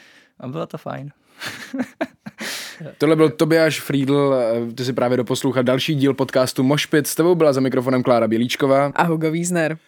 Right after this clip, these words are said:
Speaker 2: Tady ten, eh, podcast vzniká primárně díky, eh, vám, posluchačům Alarmu, takže budeme moc rádi, když zvážíte naši případnou podporu na stránkách Alarmu. Můžete buď to darovat jednorázově,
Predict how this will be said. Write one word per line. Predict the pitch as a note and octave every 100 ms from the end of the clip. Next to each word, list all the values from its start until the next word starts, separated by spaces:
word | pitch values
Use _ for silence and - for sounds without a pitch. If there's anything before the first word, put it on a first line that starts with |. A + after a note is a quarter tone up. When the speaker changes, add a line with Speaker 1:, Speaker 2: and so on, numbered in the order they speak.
| -
Speaker 2:
Tady | - F3
ten, | F3+ G3 F#3+
eh, | E3+ C#3
podcast | C#3+ - C#3+ C3+
vzniká | B2+ C3+ C#3
primárně | C3+ D#3 D#3 D#3+ D#3 C#3 B2+ C3
díky, | C3 B2 C3+ B2+ B2
eh, | A#2+ A#2 A2+ G#2+ G2 G2 -
vám, | A#2+ A#2+ B2 C#3+
posluchačům | C3 - C3 B2+ B2 - B2+ B2+
Alarmu, | B2 B2 C#3 C#3 C3+ D3 - - - -
takže | C3 B2+ C#3+
budeme | C3+ C3+ C3+
moc | C3+ C3+
rádi, | B2+ C3
když | C3
zvážíte | A#2 A#2+ A#2 B2
naši | A2
případnou | A#2+ B2 A2+ A2+
podporu | G#2+ A#2 - B2
na | A#2+
stránkách | - A2+ A2 A2 -
Alarmu. | B2 B2+ C3 C3 B2+ A#2
Můžete | A#2+ A2+ A#2
buď | A#2 A2+
to | A2+
darovat | G#2+ G2+ A2
jednorázově, | A#2+ B2 A#2+ A#2 A#2 A2+